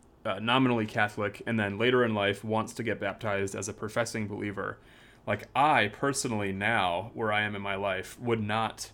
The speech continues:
want to baptize that person a second time. I would, um,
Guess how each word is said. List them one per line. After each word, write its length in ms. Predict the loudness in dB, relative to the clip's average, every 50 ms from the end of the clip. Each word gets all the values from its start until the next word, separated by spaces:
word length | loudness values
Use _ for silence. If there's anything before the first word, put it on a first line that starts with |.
| -20 -20 -20 -20 -20 -20 -20 -20 -20 -18 -10
want 280 | -6 -4 -4 -4 -4 -6
to 180 | -4 -4 -4 -4 -6 -12 -18 -16 -10
baptize 500 | -2 0 0 0 0 0 -2 -2 -2 0
that 140 | -2 -4 -4
person 320 | -4 -6 -6 -4 -6 -8
a 60 | -6 -6
second 300 | -6 -6 -6 -8 -10 -8
time. 420 | -4 -2 -2 -2 -2 -4 -6 -10 -12 -16 -18 -18 -20 -20 -16 -2
I 160 | 4 4 4
would, 460 | 6 6 4 2 4 2 2 0 0 -2 -12 -20 -20 -20 -20 -18 -6
um, 440 | -4 -4 -4 -4 -6 -10 -12 -16 -18